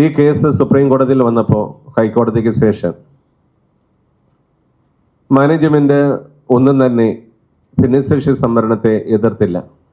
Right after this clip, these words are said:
ഒരു കാര്യം മാത്രമാണ് സുപ്രീം കോടതിയോട് പറഞ്ഞത്. തൊണ്ണൂറ്റിയാറ് മുതലുള്ള സംവരണം നടപ്പിലാകണമെന്ന് രണ്ടായിരത്തി ഇരുപത്തിരണ്ടിൽ പറയുമ്പോൾ,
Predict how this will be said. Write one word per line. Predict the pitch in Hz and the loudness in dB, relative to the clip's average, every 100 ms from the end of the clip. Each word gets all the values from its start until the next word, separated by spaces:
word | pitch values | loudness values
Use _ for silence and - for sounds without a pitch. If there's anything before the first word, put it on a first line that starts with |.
| _ _ _ _ _ _ _ _ _ _ _ _ _ 131 | _ _ _ _ _ _ _ _ _ _ _ _ _ -2
ഒരു | - 147 | 0 2
കാര്യം | 147 151 139 | 2 2 0
മാത്രമാണ് | 139 147 127 127 113 | 0 0 0 0 0
സുപ്രീം | 110 123 | 0 0
കോടതിയോട് | 120 117 117 113 | 0 0 0 0
പറഞ്ഞത്. | 107 104 101 107 107 - _ _ _ _ _ _ _ _ _ _ _ _ _ _ _ _ _ _ _ _ _ _ _ _ _ _ 131 | -2 -2 -2 -2 -4 -10 _ _ _ _ _ _ _ _ _ _ _ _ _ _ _ _ _ _ _ _ _ _ _ _ _ _ 0
തൊണ്ണൂറ്റിയാറ് | 135 165 165 151 151 147 | 2 2 0 0 2 2
മുതലുള്ള | 143 139 135 131 127 131 131 131 - _ _ _ _ _ _ _ _ _ _ _ _ _ - 104 | 2 2 2 2 2 2 0 -4 -12 _ _ _ _ _ _ _ _ _ _ _ _ _ -10 -2
സംവരണം | 123 127 131 123 131 131 | 0 2 0 2 2 2
നടപ്പിലാകണമെന്ന് | 123 123 131 127 120 123 123 123 127 | 0 0 2 2 2 0 0 2 2
രണ്ടായിരത്തി | 120 123 127 127 127 | 2 2 0 0 0
ഇരുപത്തിരണ്ടിൽ | 120 120 123 127 127 120 | 2 0 0 0 0 0
പറയുമ്പോൾ, | 113 113 104 90 | 0 -2 0 -2